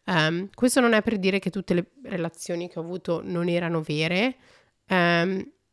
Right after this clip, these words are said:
ma perché comunque ci sono persone con cui mi sono aperta, ci sono persone con cui ho creato dei veri rapporti, però su grande scala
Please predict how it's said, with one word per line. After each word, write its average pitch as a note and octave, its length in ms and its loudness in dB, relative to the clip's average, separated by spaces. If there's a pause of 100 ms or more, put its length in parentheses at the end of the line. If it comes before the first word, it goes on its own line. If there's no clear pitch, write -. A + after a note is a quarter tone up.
ma E3+ 440 4 (840)
perché G3 220 0
comunque A3 380 2
ci F3+ 120 -2
sono E3 220 0
persone E3 340 -2
con E3+ 140 0
cui E3 140 -4
mi E3 40 2
sono E3+ 180 -2
aperta, F#3 420 2
ci - 100 -8
sono E3+ 180 -2
persone F#3+ 380 -2
con F3+ 200 -2
cui E3+ 240 0 (320)
ho - 100 -2
creato F3 380 2
dei E3+ 120 0
veri E3 200 -2
rapporti, E3 840 -2 (360)
però A3+ 200 8
su - 160 0
grande G3+ 400 4
scala E3 720 2